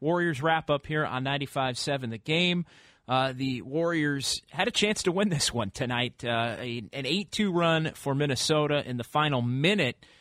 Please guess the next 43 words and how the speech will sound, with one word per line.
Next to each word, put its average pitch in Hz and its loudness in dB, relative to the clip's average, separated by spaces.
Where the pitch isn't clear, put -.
of 135 0
regulation 127 0
allowed 127 0
the 131 -4
game 131 0
to 151 -4
be 123 -4
tied. 139 0
The 113 -4
Warriors, 123 -4
uh, 117 2
with, 123 -4
uh, 85 -14
turnover 196 2
issues 175 0
in 156 0
the 143 0
fourth 135 -2
quarter, 180 0
offensive 156 -2
foul 160 2
issues 151 0
in 143 -8
the 127 -6
second 135 -4
half, 156 2
and, 131 -6
and 131 -6
the 127 0
one 165 0
thing 165 -4
that 127 -4
changed, 147 -4
uh, 117 -2
as 131 0
D'Angelo 131 -4
Russell 120 -2
got 104 -4
cooking 120 -2
in 139 -4
the 123 -6
second 120 -6
half, 117 -2